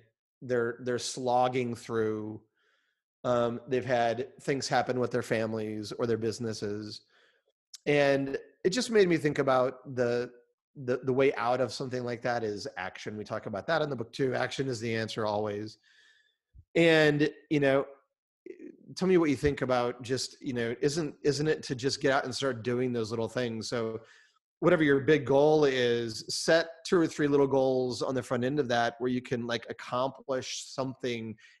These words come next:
get some momentum, get some early wins, get some successes to build on, and let that propel you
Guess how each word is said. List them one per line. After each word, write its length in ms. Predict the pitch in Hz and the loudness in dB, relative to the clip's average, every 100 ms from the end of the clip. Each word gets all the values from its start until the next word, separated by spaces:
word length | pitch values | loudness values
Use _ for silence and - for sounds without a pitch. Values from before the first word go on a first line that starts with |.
| - | -14
get 220 | 113 156 160 | 0 0 2
some 240 | 160 139 | 0 2
momentum, 800 | 127 123 123 120 117 - 113 117 | 0 0 -2 -4 -6 -6 -6 -4
get 180 | 131 160 | -4 -2
some 220 | - 147 | -2 -2
early 460 | 143 147 139 139 123 | 0 2 4 4 2
wins, 480 | 123 123 120 117 | 0 0 -2 -6
get 240 | 113 156 165 | 0 0 0
some 220 | - 139 | -6 -6
successes 640 | - 127 - 139 - 123 | -6 -8 -4 -6 -4 -10
to 120 | - 117 | -8 -6
build 340 | 117 135 135 | 0 2 2
on, 460 | 113 113 113 110 113 _ _ _ _ _ _ | 2 0 -4 -6 -8 _ _ _ _ _ _
and 100 | 139 | 0
let 120 | 151 143 | 2 4
that 200 | 139 - | 0 2
propel 480 | 135 - 135 127 | -4 -2 -2 0
you 320 | 135 120 117 | 0 0 -2